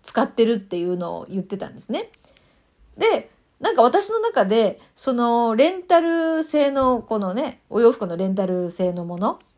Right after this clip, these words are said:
を始めるにあたって、なんか標準体型じゃないといけないってなんかね、勝手に思い込んじゃってたんですね。で、その標準体型になるために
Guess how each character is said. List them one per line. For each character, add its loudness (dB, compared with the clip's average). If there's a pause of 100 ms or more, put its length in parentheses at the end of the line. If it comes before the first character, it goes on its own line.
(160)
を 4 (880)
始 -2
め 6
る 0
に 0
あ -6
た -4
っ -10
て、 0 (240)
な 2
ん -8
か -2 (420)
標 2
準 10 (720)
体 6
型 6
じ 0
ゃ 2
な 2
い 0
と -4
い -8
け 2
な 2
い -2
っ -12
て -8
な 2
ん -6
か -4
ね、 -14
勝 -2
手 0
に -2
思 2
い -4
込 -2
ん -2
じ -2
ゃ -4
っ -10
て -12
た -10
ん -18
で -18
す -12
ね。 -4 (920)
で、 2 (340)
そ 0
の 0
標 4
準 -2
体 4
型 -4
に -2
な 2
る -2
た 2
め 0
に -4